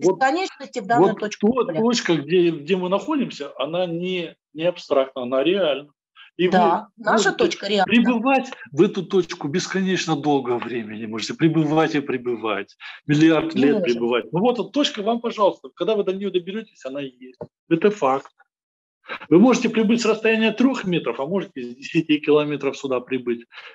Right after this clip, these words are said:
Speaker 1: И со ста пятидесяти километров, и с
Speaker 2: Это
Speaker 1: миллиарда
Speaker 2: все конечные
Speaker 1: километров.
Speaker 2: величины. Это все
Speaker 1: Вот.
Speaker 2: конечные.
Speaker 1: Да. А прибытие из
Speaker 2: Бесконечности
Speaker 1: бескон-,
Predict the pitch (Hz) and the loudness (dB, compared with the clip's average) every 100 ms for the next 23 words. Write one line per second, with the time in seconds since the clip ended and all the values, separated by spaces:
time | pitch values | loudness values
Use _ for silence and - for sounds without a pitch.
0 | _ 220 202 226 220 - 160 165 170 165 | _ 4 4 4 0 2 2 2 -2 -8
1 | 160 143 143 147 139 131 143 135 135 135 | -14 -12 -10 -6 -4 -2 2 4 4 0
2 | 131 131 190 - 185 147 165 160 160 - | 0 0 0 4 4 4 4 2 0 0
3 | 269 - - 147 - 262 262 262 262 - | 2 2 2 0 0 -2 -2 -6 -6 -6
4 | 247 240 240 _ _ - 269 240 269 - | -6 -6 -10 _ _ 0 2 4 2 2
5 | 262 254 269 240 208 208 - - 240 233 | 0 2 2 4 4 2 -2 -4 -6 -8
6 | 107 120 143 143 - 131 - 180 - - | -4 -2 -2 -4 -2 -2 4 2 4 2
7 | - 294 311 381 - - 277 226 214 185 | 4 4 6 4 4 4 4 2 0 -2